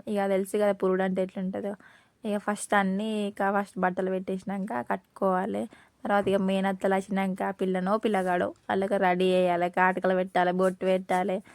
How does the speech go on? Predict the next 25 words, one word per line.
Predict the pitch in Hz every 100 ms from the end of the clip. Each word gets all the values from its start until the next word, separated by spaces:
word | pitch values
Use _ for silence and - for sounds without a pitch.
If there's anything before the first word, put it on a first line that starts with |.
| - -
వాళ్ళు | - 180
తెచ్చిన | 202 190 196
డ్రెస్సులు | 180 196 190 190
వేయాలి, | 185 180 180 185 185
ఇవే | 185 202
ఉంటాయి | 202 190 180
ఇక | 190
ఫార్మాలిటీస్. | 190 190 185 190 180 - - - _ _
ఇక | 208
అందరికి | 208 202 208
వచ్చిన | 202 196 208
వాళ్ళకు | 202 220
పసుపు | 269 240 -
కుంకుమ | 240 208 208 208
పెట్టుడు, | 196 190 185 190
ఇదైతే | 208 202 196
కంపల్సరీ. | 226 220 202 214 214 196 185 262 - _ - - - _ _ _ _ _ _ _
ఇక | 226 220 262
ఇవన్నీ | 247 233 226 233
అయినాక | 233 233 220 220 285 277
మెల్లగా | 226 220 226 226 247
ట్వంటీ | 254 233 214
ఫస్ట్ | 220 233 220 -
సెరమనీ | 226 214 226 226
అంటేనే | 208 196 214 233